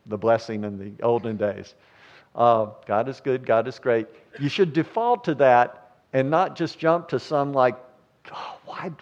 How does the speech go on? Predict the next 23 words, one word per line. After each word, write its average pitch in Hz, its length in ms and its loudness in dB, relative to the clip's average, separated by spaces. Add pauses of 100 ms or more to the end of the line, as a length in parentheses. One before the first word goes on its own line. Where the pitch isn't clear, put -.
(220)
why 202 200 -4
would 127 220 -6
God," 143 340 -2
you 156 120 -4
know, 135 140 4
you 180 160 -4
can 147 160 -6
say, 123 460 2 (220)
"I 226 180 -2
think 143 460 -4
God 147 320 0
does 120 220 -8
not 139 280 -2
mind 131 320 -4
at 98 120 -6
all." 127 540 -4 (520)
When 120 220 -2
we 175 220 -2
are 147 100 0
confused, 120 840 -4 (140)
he 175 120 -8
knows 131 380 -2
it. 101 240 -6